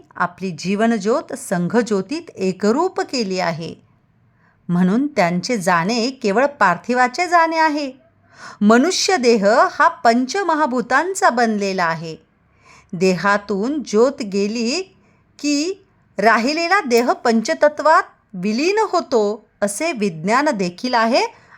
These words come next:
आणि श्रद्धा देखील आहे. ज्योतिरूपाने मधुभाई अमर आहेत. संघज्योतीत जीवनज्योत विलीन झाली की तिचे अस्तित्व संपत नाही, तर ती संघज्योतीच्या रूपाने प्रकाशमान असते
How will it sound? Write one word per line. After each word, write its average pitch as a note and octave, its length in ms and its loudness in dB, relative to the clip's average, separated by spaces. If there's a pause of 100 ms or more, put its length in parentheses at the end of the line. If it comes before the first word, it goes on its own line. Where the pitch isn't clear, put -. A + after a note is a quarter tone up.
(120)
आणि A3+ 200 0
श्रद्धा F#3 560 -2
देखील F#3+ 400 -4
आहे. D#3+ 320 -6 (880)
ज्योतिरूपाने G3 920 0
मधुभाई G3 640 -2 (160)
अमर G#3+ 320 4
आहेत. F#3 340 0 (680)
संघज्योतीत D#4 1000 2
जीवनज्योत C#4 800 0
विलीन C#4 420 0
झाली C#4+ 440 0 (140)
की C4+ 100 -8
तिचे B3+ 360 -4
अस्तित्व E4+ 720 -2
संपत A3 500 2
नाही, G#3 460 -2 (420)
तर A#3 180 6
ती A3+ 360 -4
संघज्योतीच्या G#3 1120 0
रूपाने G3+ 540 0
प्रकाशमान A3 920 2
असते G3+ 600 -2